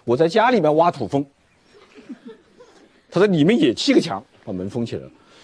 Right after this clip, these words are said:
孙权拿他没办法，孙权只好借一次外出的机会去看他，在外面喊，里面没人一搭理。孙权一怒之下，他放火，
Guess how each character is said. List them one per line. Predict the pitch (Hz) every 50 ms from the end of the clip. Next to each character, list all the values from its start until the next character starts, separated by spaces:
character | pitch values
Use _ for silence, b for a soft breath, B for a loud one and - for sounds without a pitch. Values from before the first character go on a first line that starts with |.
| b b b b b _ _
孙 | - - - 101
权 | 90 - 92 90 92
拿 | 92 87
他 | 92 120
没 | 110 101 104
办 | 113 123 120
法， | 107 104 90
孙 | - 123 120
权 | 120 135 127
只 | 123 - 139
好 | 147 151 135
借 | 123 - 180 180
一 | 170
次 | 147 139 160
外 | 156 175 165 147
出 | - - 180
的 | 180 165
机 | 151 - 165 175
会 | 165 175 156
去 | 139 160
看 | 135 - - 208 196
他， | 143 - - - - _ _ _ _ _ _ _ _ _ _ _ _ _ _ _
在 | _ - 147
外 | 151 165 170
面 | 151 143 135
喊， | - - 117 98 - _ _ _ _ _ _ _ _ _
里 | - 101
面 | 98 117
没 | 123 131 147
人 | 156 160 170
一 | 185 185 156 _ _ _ _ _ _
搭 | - 147 147 180 202
理。 | 156 110 - b b b b b b b b
孙 | b - 156 151 147
权 | 135 143 123 117
一 | 123
怒 | 160 190 214 196
之 | 160
下， | 160 170
他 | - 185
放 | 170 - 269 240 214 170
火， | 147 156 139 117 156 147